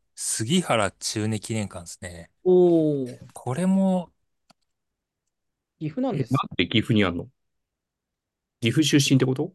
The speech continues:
Speaker 1: 岐阜出身なんじゃないですか、確か。
Speaker 2: あ、そうなんですか。
Speaker 1: ここ写真が撮れなかったんで、写真がないんですよね、全然。
Speaker 2: 写真撮れないんですか？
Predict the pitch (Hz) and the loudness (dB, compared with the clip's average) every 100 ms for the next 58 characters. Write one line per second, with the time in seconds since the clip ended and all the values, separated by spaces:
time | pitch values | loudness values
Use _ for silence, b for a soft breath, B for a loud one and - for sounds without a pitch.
0 | - 123 117 202 - 226 - - - - | -14 -12 -8 -8 -6 -6 -6 -6 -6 -6
1 | 226 226 233 160 104 90 - - 87 - | -4 -2 -2 -2 -4 -8 -12 -14 -16 -16
2 | - _ _ _ _ _ _ _ - - | -20 _ _ _ _ _ _ _ -20 -6
3 | 240 247 139 123 123 - _ - 117 - | -2 0 -2 -6 -12 -18 _ -20 -12 -8
4 | 120 117 - 120 - - 262 262 254 240 | -6 -4 -4 -4 -4 -8 -10 -8 -6 -6
5 | 240 196 127 - - 113 107 98 - - | -6 -4 -6 -8 -8 -8 -6 -10 -10 -8
6 | 214 226 214 214 165 104 107 98 98 95 | -6 -6 -4 -4 -4 -6 -8 -8 -8 -10
7 | 95 92 92 98 - _ _ _ _ _ | -12 -12 -12 -14 -16 _ _ _ _ _
8 | _ _ _ _ _ _ _ _ _ _ | _ _ _ _ _ _ _ _ _ _
9 | - - 190 180 226 302 156 113 - - | -12 0 0 4 4 4 2 -2 -10 -20